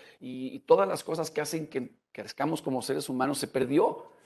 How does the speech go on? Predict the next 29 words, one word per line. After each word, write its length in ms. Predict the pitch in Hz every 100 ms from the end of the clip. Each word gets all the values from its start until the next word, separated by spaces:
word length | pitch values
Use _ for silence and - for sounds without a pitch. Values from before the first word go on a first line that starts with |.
| _
Y 80 | 139
es 80 | 147
una 100 | 196
generación 460 | 185 165 147 160
que 60 | 170
no 120 | 175
sabemos 340 | 175 175 175 160
qué 100 | 165
va 60 |
a 20 |
acabar 260 | 165 170 165
pasando 460 | 165 151 160 165 156
a 40 |
la 80 | 139
larga 480 | 165 165 143 139 - - - -
porque 180 | 127
no 120 | 151 165
tuvieron 280 | 185 185
contacto 440 | 175 160 156 156 156
con 120 | 151
otros 240 | 151 151
niños. 400 | 147 170 - - _ _ _
Fueron 180 | - 160
bebés 220 | 156 156
que 80 | 160
estuvieron 260 | 143 151 156
encerrados 560 | 147 131 135 151 151
dos 180 | 151 151
años, 460 | 165 156 151 160